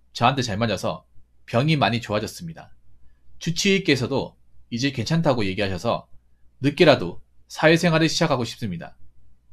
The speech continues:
문제가 있다면 지병으로 인한 후유증이나 재발 가능성은 남아있어서 생산 직종은 좀 힘들 수도 있겠다는 생각이 듭니다. 저는 재수 때 목표였던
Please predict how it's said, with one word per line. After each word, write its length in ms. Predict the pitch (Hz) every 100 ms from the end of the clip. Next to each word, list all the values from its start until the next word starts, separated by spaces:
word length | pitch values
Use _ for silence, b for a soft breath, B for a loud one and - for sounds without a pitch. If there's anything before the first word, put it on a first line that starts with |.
| - - - _ _ _ - _
문제가 440 | 127 202 226 214
있다면 520 | 165 113 107 127 85 - - -
지병으로 480 | - 139 175 196 185
인한 200 | 170 170
후유증이나 680 | 165 190 175 170 95 87 - _ _ _ _ _ _
재발 340 | - 135 180 160
가능성은 580 | 156 156 135 143 87 - _ _ _ -
남아있어서 680 | 110 135 135 120 85 90 - - _ _ _
생산 380 | - 220 220 202
직종은 460 | 170 180 170 160
좀 160 | 180 156
힘들 240 | 214 220
수도 160 | - 147
있겠다는 500 | 143 - 175 165 160
생각이 320 | 160 143 143
듭니다. 400 | 101 87 - - - - - - - - - - - - - - - - - - - - - - - _ _
저는 260 | - 190 180
재수 300 | 143 135 -
때 120 | 156
목표였던 680 | 104 95 165 135 110 85